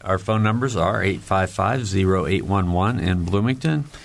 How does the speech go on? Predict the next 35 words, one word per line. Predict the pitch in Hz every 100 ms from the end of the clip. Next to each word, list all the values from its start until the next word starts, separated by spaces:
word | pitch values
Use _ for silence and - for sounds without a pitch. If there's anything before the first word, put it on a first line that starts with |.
| - -
eight | 92 90
seven | 101 98 95
seven, | 107 110 127 123
two | 104 95
eight | 92
five, | - 101 113 113
nine | 95 85 87
three | 85 95 98
four | 101 95 76
eight. | 110 - 90
Outside | - - 101
of |
the | 95
Bloomington | 98 107 110 110
area, | 104 110 117 110
you | 85
can | 85
go | 92
to | 87
the |
website, | 95 107 - 139 113
W | 92 87 90
F | 92
I | 95
U | 95 101 117
dot | 101 80
org | 98 113 135 135 - - -
slash | - 90 85 87 95
noon | 95 92
edition, | 90 107 107 147
to | 139 87
join | 82 85 104
a | -
live | 90 92 92
chat. | - - -